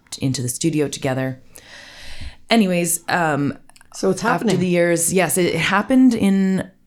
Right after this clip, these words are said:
Speaker 1: in Toronto this past December. That was the premiere, and I want to bring my work to Burk's Falls, so I'm bringing it. And
Speaker 2: So March twenty-sixth at seven P M at the Legion.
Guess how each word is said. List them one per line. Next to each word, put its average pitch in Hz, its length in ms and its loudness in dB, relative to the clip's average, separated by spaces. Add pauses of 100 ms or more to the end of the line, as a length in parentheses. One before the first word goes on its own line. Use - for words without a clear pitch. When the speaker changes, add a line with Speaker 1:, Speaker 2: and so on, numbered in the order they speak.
(140)
Speaker 1:
in 170 120 2
Toronto 170 540 0 (100)
this 151 300 -2
past - 300 -6
December. 147 520 -2 (300)
That 143 120 -2
was 143 200 -2
the 151 80 -2
premiere, 156 680 -2
and 147 500 0
I 151 220 -2
want 151 420 -4
to 156 80 -6
bring 147 500 -2
my 139 160 -2
work 139 280 -4
to - 140 -8
Burk's 131 280 -6
Falls, 175 360 -2
so 139 380 -2 (420)
I'm 135 120 -4
bringing 131 280 -2
it. - 280 -10
And 127 120 -4
Speaker 2:
So 175 220 0
March 175 420 0
twenty-sixth 233 640 -2
at 175 100 -8
seven 190 340 2
P 190 160 0
M 226 240 2
at 170 120 -6
the - 80 -2
Legion. 175 540 -2